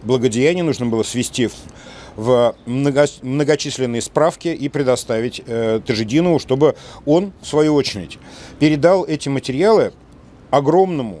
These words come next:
несказанно огромному и абсолютно незапланированному десанту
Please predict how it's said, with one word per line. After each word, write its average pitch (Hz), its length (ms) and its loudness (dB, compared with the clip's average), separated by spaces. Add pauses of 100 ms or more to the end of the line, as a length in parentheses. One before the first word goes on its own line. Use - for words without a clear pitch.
несказанно 139 760 0
огромному 107 560 -4
и 107 80 -6
абсолютно 135 680 0 (400)
незапланированному 135 1000 2
десанту 107 680 -2